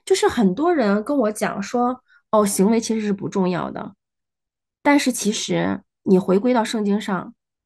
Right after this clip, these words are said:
圣经主耶稣对他每一个，每一个教会，每一个孩子说的第一句话，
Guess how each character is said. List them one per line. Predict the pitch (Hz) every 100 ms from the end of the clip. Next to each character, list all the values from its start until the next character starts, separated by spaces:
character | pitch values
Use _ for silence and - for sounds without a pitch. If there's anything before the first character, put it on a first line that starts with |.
| _ -
圣 | - 262
经 | 233 233 226 233 _ _ _
主 | 208
耶 | 190 220
稣 | 240 233
对 | 254 214
他 | 214 214 226 -
每 | 202 170
一 | 165 160
个， | 202 220 180 - _ _ _ _ _ -
每 | 196 165
一 |
个 | 208
教 | 226 208
会， | 196 185
每 | 170 147
一 |
个 | - 214
孩 | - 131
子 | -
说 | 175 202
的 | 190
第 | 202 196
一 |
句 | 180
话， | 180 151